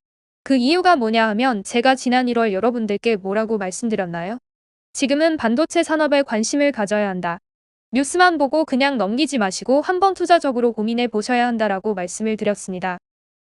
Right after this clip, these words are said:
그리고 나서 이런 썸네일을 유튜브나 뉴스를 통해서 많이 보셨을 텐데요. 이런 반도체 산업이 이슈가 되었을 때 부자들은 어떻게 생각한다고 했나요? 반도체와 관련된 투자 수단은 뭐가 있는지, 어떤 주식이 가장 좋은지,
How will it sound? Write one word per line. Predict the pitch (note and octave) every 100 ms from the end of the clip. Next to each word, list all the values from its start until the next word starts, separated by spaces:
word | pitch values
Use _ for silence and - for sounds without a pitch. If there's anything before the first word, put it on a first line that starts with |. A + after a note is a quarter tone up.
| -
그리고 | C4 D#4 E4+
나서 | A#3+ A3+ C4+
이런 | A3+ A3+ B3
썸네일을 | - E4+ F4 D4 C#4 A3
유튜브나 | G#3 C#4 G3+ F#3+ G#3 A#3 _ _ -
뉴스를 | A#3+ E4 D#4+
통해서 | D#4 C4+ G#3 B3
많이 | A#3+ F#3 G#3+
보셨을 | A3+ A3 C4+ C#4 C4
텐데요. | A#3 F#3+ F#3 G#3+ F3+ _
이런 | B3 E4
반도체 | D#4 A#3+ C4+ E4 F4
산업이 | F4 F#4 E4+ D#4
이슈가 | C4 D4+ C#4+
되었을 | B3+ G3+ - G3
때 | - A#3 F3 -
부자들은 | A3 C#4+ C#4 C4+
어떻게 | G#3 F3+ D#4 E4+
생각한다고 | D#4+ D#4+ D#4+ D#4 C4+ A#3+ B3
했나요? | A#3+ G3 F3 A#3 A#3 _ _ _ _ _
반도체와 | A#3+ C#4 F#4 G4 F#4 E4+
관련된 | D4 C#4+ C#4 D4
투자 | D4 D#4 D#4
수단은 | C4+ C4 B3 B3
뭐가 | F#3 A3
있는지, | G#3 F#3 F3+ B3+ C#4+ -
어떤 | G3+ D#4 D#4+
주식이 | D4 C4 C#4 D4
가장 | - G#3 B3
좋은지, | B3 A3 A3 G3+ A3